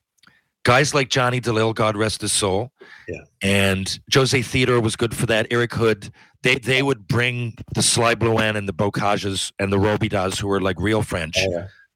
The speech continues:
Speaker 1: They would kinda bring 'em our way, and, and,
Speaker 2: Yeah.
Speaker 1: and we would all meet in the middle at my place. <laughs>
Speaker 2: Yep, we did. A lot, a lot.
Speaker 1: Yeah,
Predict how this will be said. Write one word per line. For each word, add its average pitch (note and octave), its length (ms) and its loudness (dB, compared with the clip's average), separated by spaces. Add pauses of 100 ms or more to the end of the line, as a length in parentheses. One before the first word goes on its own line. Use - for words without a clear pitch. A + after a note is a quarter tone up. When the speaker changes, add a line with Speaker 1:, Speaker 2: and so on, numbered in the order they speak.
(160)
Speaker 1:
They G#2+ 100 4
would A2 160 2
kinda A2 220 2
bring G#2 240 0
'em G#2+ 100 0
our G#2 240 2
way, A2+ 300 0
and, G2+ 180 -2
and, G2+ 220 -4 (160)
Speaker 2:
Yeah. A2 100 2
Speaker 1:
and G2+ 80 2
we A2 60 2
would A2+ 120 2
all B2 160 2
meet B2+ 220 -2
in A#2+ 80 -2
the A2+ 80 -4
middle A#2 300 0
at F#2+ 100 -8
my A#2 140 0
place. D#2+ 420 -4
<laughs> - 540 -8
Speaker 2:
Yep, D3 160 2 (240)
we A#2+ 120 4
did. C#3 300 4 (100)
A A2 60 -6
lot, C3+ 540 4 (320)
a A#2+ 60 -4
lot. A#2 340 0 (800)
Speaker 1:
Yeah, F#2+ 380 0